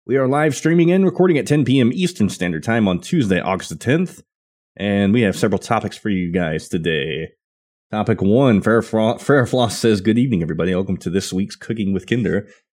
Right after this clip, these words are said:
<laughs> And we're gonna start things off with short to-, or actually, we're gonna start off with a quick announcement,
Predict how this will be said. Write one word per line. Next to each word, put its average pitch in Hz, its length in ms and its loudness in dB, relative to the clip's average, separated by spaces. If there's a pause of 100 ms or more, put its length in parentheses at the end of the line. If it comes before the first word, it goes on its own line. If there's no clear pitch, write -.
(120)
<laughs> - 500 -16 (680)
And 120 500 -4 (500)
we're 98 60 2
gonna 113 120 4
start 110 180 2
things 110 220 4
off 113 180 2
with 110 100 4
short 139 300 2
to-, 113 140 0
or 104 180 4
actually, 120 180 0
we're 107 40 0
gonna 110 120 2
start 104 220 0
off 104 200 0
with 101 200 0
a 87 360 -2
quick 95 160 -4
announcement, 123 580 0